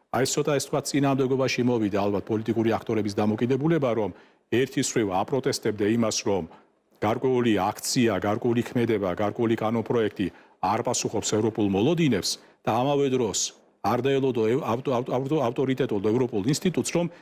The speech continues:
მისგან მიიღო საბოლოო ვერდიქტი, ეს ასია, თუ სხვაგვარად არის. ალბათ,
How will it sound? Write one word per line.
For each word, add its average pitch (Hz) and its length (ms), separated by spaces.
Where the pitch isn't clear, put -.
მისგან 160 500
მიიღო 120 460
საბოლოო 139 540
ვერდიქტი, 123 540
ეს 127 200
ასია, 123 540
თუ 226 100
სხვაგვარად 110 580
არის. 82 300
ალბათ, 135 340